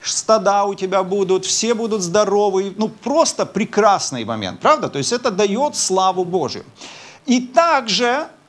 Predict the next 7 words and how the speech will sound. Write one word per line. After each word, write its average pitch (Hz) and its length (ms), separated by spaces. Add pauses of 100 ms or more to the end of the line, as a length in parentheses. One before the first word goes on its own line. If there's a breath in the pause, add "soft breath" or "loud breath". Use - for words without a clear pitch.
(120)
он 269 220
описывает 247 880 (600 loud breath)
то, 302 420
что - 260
произойдет 208 760
за 202 180
непослушание. 214 1200